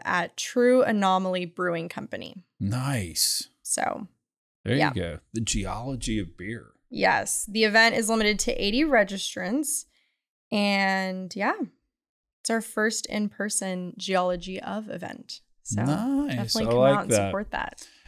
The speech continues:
Speaker 2: So what else do we need to know about, uh, about the Image?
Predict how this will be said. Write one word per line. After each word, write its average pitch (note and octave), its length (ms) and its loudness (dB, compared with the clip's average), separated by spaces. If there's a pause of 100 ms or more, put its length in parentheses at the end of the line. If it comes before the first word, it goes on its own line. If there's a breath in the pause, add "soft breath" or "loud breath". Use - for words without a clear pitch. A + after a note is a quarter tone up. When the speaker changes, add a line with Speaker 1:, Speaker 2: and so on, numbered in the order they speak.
(140 soft breath)
Speaker 2:
So G#3+ 840 8 (180)
what G3+ 200 8
else A#3+ 260 10
do A#3 100 4
we G3+ 80 6
need F#3+ 220 6
to E3+ 60 6
know E3+ 520 6 (180)
about, C#3 560 10
uh, C#3 540 6
about B2+ 380 8
the C3 160 6
Image? C3+ 560 2